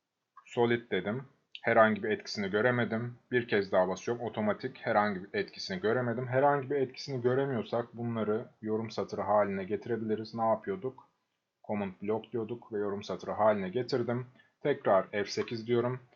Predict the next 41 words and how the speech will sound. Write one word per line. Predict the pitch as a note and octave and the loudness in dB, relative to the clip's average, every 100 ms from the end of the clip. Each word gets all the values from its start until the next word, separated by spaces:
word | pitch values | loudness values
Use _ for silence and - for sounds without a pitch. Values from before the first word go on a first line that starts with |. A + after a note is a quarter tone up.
| _ _ - | _ _ -14
ve | A2 | 2
artık | A#2 A#2+ A#2 A#2+ - _ _ _ _ | 6 6 4 -6 -8 _ _ _ _
iç | C3+ B2+ - | -6 -4 -2
renginin | A2+ G#2 G#2+ A2+ | 0 0 0 -2
yeşil | A2+ G2+ - | -2 -2 -2
olduğunu | G#2+ G2 F2 F2 | -2 -2 -4 -6
görebilirim. | G2+ A2 A#2 A#2+ A#2 B2 A#2+ - | -2 0 0 0 0 -2 -8 -6
Tint | B2 A#2+ | -6 -2
and | A2 G#2 | 0 0
Shade | F#2+ G#2+ A2+ A#2+ - - | 0 0 0 0 -8 -12
ile | G#2 F2+ F2 - _ - | -6 -6 -6 -12 _ -10
biraz | G#2+ F#2 F#2 | -6 -6 -6
rengini | E2+ E2 E2 E2+ | -8 -8 -10 -4
değiştirdim. | A#2 A#2 C3+ A2+ A#2 B2+ A2+ | -2 0 -2 0 -2 -2 -6
Bir | |
işe | G#2 F#2+ G#2 | -8 -6 -4
yarıyormuş. | F#2 F2+ F2 - - | -4 -4 -4 -8 -8
Bu | G#2+ | -6
yüzden | F#2+ F#2 G2 G2 - | -4 0 0 -2 -8
yorum | G2 F#2+ F#2+ | -4 -2 -2
satırı | A2 F#2+ F#2 | -6 -2 2
haline | F2 F2 | 2 0
almayacak. | F2 A2 B2 A#2 A#2+ A#2+ _ _ - - _ _ _ - | -4 -4 -2 0 -2 -4 _ _ -20 -20 _ _ _ 2
Ve | C3 C3 C3 | 4 6 4
patent, | C#3+ C3 C#3 B2 B2+ A#2+ - _ - - _ _ _ _ _ _ - | 4 4 6 6 4 -4 -16 _ -20 -20 _ _ _ _ _ _ 4
patent, | B2+ B2+ A#2 A#2+ B2+ | 4 6 4 2 -4
tint | B2+ A#2 | -2 0
and | A2 | 2
shade | A2 A2+ A2 | 2 0 -2
kısmı | - A#2+ - G#2+ | -6 -10 -6 0
da | G2 | 0
herhangi | - F#2+ F2+ E2+ | 2 0 0 -4
bir | F2 | -8
işe | - | -2
yaramıyor. | A2 A#2+ A#2+ A#2 G#2+ | 0 0 0 -2 -2
Bunu | A#2+ | -2
da | A2 | 0
yorum | F#2+ F#2 F2+ | 2 0 -2
satır | F2+ F#2+ - | -6 -10 -6
haline | F2+ F2+ E2+ F2+ | -2 -2 -4 -4
aldım. | F#2 A#2 A#2 A2+ A#2+ | 2 4 4 -2 -4